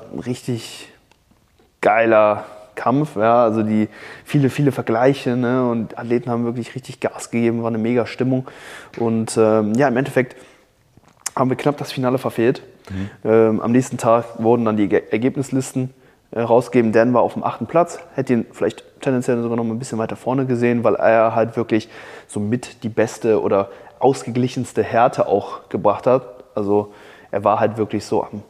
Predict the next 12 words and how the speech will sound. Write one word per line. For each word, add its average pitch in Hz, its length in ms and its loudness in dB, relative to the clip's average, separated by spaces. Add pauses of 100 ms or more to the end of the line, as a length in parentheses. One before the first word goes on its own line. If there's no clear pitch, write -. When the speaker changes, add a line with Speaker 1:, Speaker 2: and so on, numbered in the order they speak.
(240)
Speaker 1:
gesamten 110 380 -14
Körper 110 420 0
wirklich 104 400 -4
sehr, 101 340 0
sehr 107 140 -2
lean, 107 440 -4
hatte - 180 -10
ein 101 180 -8
wunderbares 110 520 0
Conditioning 113 560 -6 (520)
und, 101 560 -6
ähm, 98 280 -4